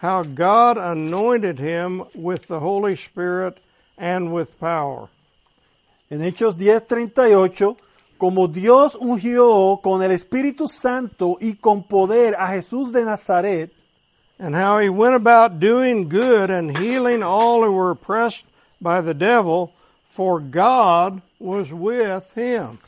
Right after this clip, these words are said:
Speaker 2: Y como éste anduvo habiendo bien, haciendo bien y sanando a todos los oprimidos por el diablo, porque Dios estaba con él.
Speaker 1: And we are witnesses of all the things he did,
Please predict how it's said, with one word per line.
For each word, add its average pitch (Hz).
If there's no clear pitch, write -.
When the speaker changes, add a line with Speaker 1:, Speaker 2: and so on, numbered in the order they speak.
Speaker 2:
Y 160
como 185
éste 262
anduvo 254
habiendo 247
bien, 226
haciendo 240
bien 233
y 208
sanando 214
a 190
todos 247
los 254
oprimidos 202
por 208
el 226
diablo, 190
porque 190
Dios 208
estaba 202
con 156
él. 175
Speaker 1:
And 156
we 185
are 208
witnesses 196
of 160
all 214
the 214
things 208
he 190
did, 160